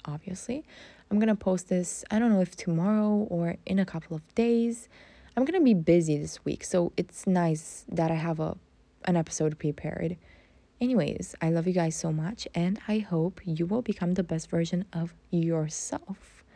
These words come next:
You know, to become an it girl, you do not need to be the most attractive fucking human being in the world, but you need to be confident and you need to be sure of yourself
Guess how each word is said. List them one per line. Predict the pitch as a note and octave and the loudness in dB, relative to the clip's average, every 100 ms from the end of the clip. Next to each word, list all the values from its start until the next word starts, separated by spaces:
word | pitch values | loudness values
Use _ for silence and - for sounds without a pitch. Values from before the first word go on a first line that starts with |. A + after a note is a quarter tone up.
| - - - _ - | -20 -20 -20 _ 0
You | F3+ | 2
know, | F3+ G3 | 4 0
to | G#3 | 2
become | F#3 F#3+ | 2 4
an | F#3+ | 4
it | F3+ F3 | 2 0
girl, | F#3 F#3 | 2 2
you | F3 E3+ | 4 2
do | D#3+ | 2
not | E3+ E3 E3 E3 | 2 2 2 2
need | E3 E3+ E3 | 2 0 -2
to | E3 | 0
be | E3 | 2
the | E3 | 2
most | E3 - | 0 0
attractive | E3 - D#3 D#3 F3 | -4 -2 -2 -2 -4
fucking | - E3+ D#3 E3+ D#3+ | -4 -8 -4 -2 -2
human | - D#3+ E3+ E3 | 0 0 2 0
being | D#3 D#3+ | 0 -2
in | F3+ E3+ | -2 -2
the | D3+ - | -4 -4
world, | C#3+ D#3 G3 A3+ - - - - - | -4 -2 -2 -4 -10 -20 -20 -14 -2
but | G3+ | -2
you | G3 | 2
need | G#3+ B3+ | 2 0
to | A#3 | 0
be | G#3 | -2
confident | - D#3+ D#3 E3 D#3+ E3+ - | 0 -4 -2 -2 -2 -4 -2
and | D#3+ D#3+ E3 | 0 0 0
you | E3 | 0
need | E3+ | 0
to | - E3 | -2 -4
be | D#3+ | -2
sure | D#3 - D#3 | -2 -2 -4
of | D3+ | -4
yourself | D#3+ - - - - - - | -6 -10 -10 -10 -12 -14 -18